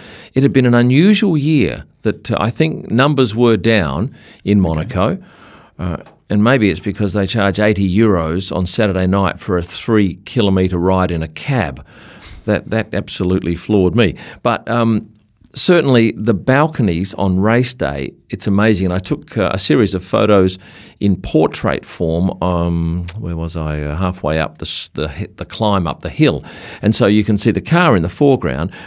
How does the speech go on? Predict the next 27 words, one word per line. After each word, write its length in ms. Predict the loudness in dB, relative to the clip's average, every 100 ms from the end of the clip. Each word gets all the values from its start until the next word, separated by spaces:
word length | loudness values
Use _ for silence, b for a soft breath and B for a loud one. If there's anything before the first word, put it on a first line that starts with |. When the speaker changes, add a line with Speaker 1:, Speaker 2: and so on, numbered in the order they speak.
| -2
Speaker 1:
but 100 | 2
more 220 | 4 4
importantly, 440 | 2 0 -2 -2
you 100 | -2
see 300 | -2 0 -2 0
everybody 640 | 0 2 0 2 0 0
on 140 | -2
these 180 | -2 -2
balconies. 500 | -2 -2 -2 -4 -2
There's 160 | 0 2
not 140 | 2
a 60 | 2
balcony 480 | 2 0 0 -2 -2
that 160 | 0
hasn't 320 | 0 0 0 2
got, 300 | 2 2 -4 B B B B -4
um, 800 | 0 2 0 0 -2 -4 -8 -6
ten 200 | -2 -2
or 100 | -2
fifteen, 500 | 0 -2 0 0 2
sometimes 380 | 2 2 0 0
a 60 | 0
hundred 380 | 0 2 0
people 320 | 0 -4 -4 -6
standing 440 | -2 0 0 0
on 140 | 0
it. 180 | -2 -6